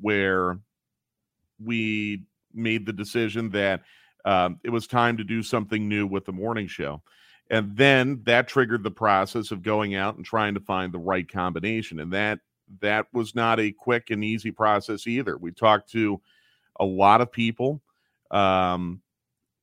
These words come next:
it was important to me that everyone we talked to had an Atlanta connection. I did not want to bring in people from outside the market to tell us how to feel.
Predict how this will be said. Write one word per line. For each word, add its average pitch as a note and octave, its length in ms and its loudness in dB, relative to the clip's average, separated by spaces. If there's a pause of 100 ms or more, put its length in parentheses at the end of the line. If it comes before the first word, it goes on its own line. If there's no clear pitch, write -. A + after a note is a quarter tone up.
(120)
it A#2+ 80 2
was A#2+ 220 -2
important A#2+ 520 0
to B2 100 -4
me B2 360 0
that A2 200 0
everyone A#2 420 0
we G2 120 -2
talked A2 440 4
to A#2 440 0 (480)
had A#2 300 0
an A2 120 -2
Atlanta G#2+ 400 -4
connection. A2 760 -4 (400)
I G2 40 -8
did A#2 180 -2
not A#2+ 180 2
want A#2+ 160 2
to A2 60 0
bring A2+ 260 2
in A2 160 -2
people A2+ 420 -2
from G2+ 260 -4
outside G#2+ 520 2
the F#2 60 -6
market G2+ 460 -2
to - 60 -18
tell G#2 240 -4
us G2 140 -4
how G2 140 0
to E2+ 80 -6
feel. F#2+ 420 -4